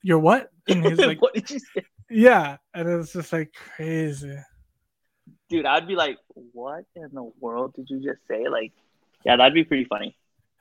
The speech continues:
Speaker 1: Yeah. And, like, like, randomly, he'll say stuff in the car, and Shani, me and Shani will have to look at each other and, like, "Uh, what did you say again, dude?" And then he'll have to, like, repeat it and, like, point or show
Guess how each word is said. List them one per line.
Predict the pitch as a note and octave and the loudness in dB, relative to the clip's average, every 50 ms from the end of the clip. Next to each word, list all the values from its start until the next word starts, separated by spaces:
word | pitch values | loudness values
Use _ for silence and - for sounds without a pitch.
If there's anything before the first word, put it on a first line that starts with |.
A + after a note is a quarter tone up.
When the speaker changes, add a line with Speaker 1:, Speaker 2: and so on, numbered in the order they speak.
| _ _ _ _ - - - F3 | _ _ _ _ -20 -20 -14 -10
Speaker 1:
Yeah. | E3 D3+ C#3 - _ - - _ _ _ _ _ _ - | -10 -10 -10 -12 _ -20 -20 _ _ _ _ _ _ -4
And, | E3+ E3+ F#3 | -2 0 2
like, | F#3+ F#3 F3+ E3+ | 2 2 2 2
like, | F3 E3 E3 | 0 0 2
randomly, | F3 F3 F#3+ G3 G3 G3+ G3 G3 G#3 | 2 2 4 4 2 2 2 2 2
he'll | F#3+ F3+ F#3+ F3 | 2 2 2 0
say | - - E3 D#3+ | 0 -2 -4 -2
stuff | D3+ - D#3 - - | -2 -4 -6 -6 -6
in | D#3 | -10
the | C#3+ | -10
car, | - - D3+ D3 C#3+ C#3+ | -6 -4 -2 -2 -2 -2
and | C#3+ C3+ | -4 -6
Shani, | C#3 - - D3 D3+ D#3+ D3+ _ _ - - _ _ _ - _ - | -10 -8 -8 -8 -6 -8 -10 _ _ -20 -20 _ _ _ -20 _ -4
me | E3+ F3+ | -2 -2
and | F#3+ - | 0 0
Shani | G3+ G3+ G3 | 0 0 0
will | F3 D#3+ | 0 0
have | F#3+ F#3 | -2 -2
to | F3+ | -2
look | D#3+ E3 D3+ | -2 -2 -2
at | E3 D#3 | -2 -6
each | D3 - D#3 | -4 -4 -6
other | D3+ D3+ D3 D3 D3 | -6 -6 -6 -8 -10
and, | C#3+ D3 D3+ D3 C#3+ | -10 -12 -12 -12 -10
like, | D3 C#3+ - _ _ _ _ _ _ _ _ - | -10 -12 -12 _ _ _ _ _ _ _ _ -12
"Uh, | D#3+ D3+ D3+ D3+ D3+ D3+ D3+ D#3 D#3 D3+ D#3 | -10 -8 -6 -6 -4 -4 -2 -2 -2 -4 -6
what | - - E3+ F3 F#3 | -6 -2 -2 0 0
did | A3 B3+ | 0 -2
you | B3 | -2
say | - C4+ C4+ | 0 0 -2
again, | C4 C4 C#4 C4+ C4 | 0 0 0 -2 0
dude?" | C4 C#4+ D4 C#4+ - _ _ - | 0 -2 -4 -4 -6 _ _ -12
And | - E3 D#3+ | -10 -8 -8
then | D#3+ D#3 | -6 -6
he'll | D3+ D#3 D#3 | -6 -4 -4
have | D#3+ E3 - | -6 -6 -4
to, | F3 | -4
like, | E3 D#3 - | -6 -4 -6
repeat | D3 C#3 _ _ - E3+ E3 D#3+ | -8 -12 _ _ -8 -8 -4 -2
it | E3+ F#3 F3+ F#3 _ _ _ _ _ _ _ _ _ _ _ _ _ - | -2 -2 -2 -4 _ _ _ _ _ _ _ _ _ _ _ _ _ -6
and, | E3 E3+ F3 E3+ | -4 -2 -2 0
like, | E3+ E3 E3+ _ _ | -2 -2 -4 _ _
point | _ - - F3 E3+ F3 G3 - - - | _ -6 -2 -2 -2 -2 -4 -6 -8 -6
or | E3 D3+ | -6 -6
show | C#3+ - - - - D#3+ D3+ | -6 -8 -14 -8 -6 -4 -4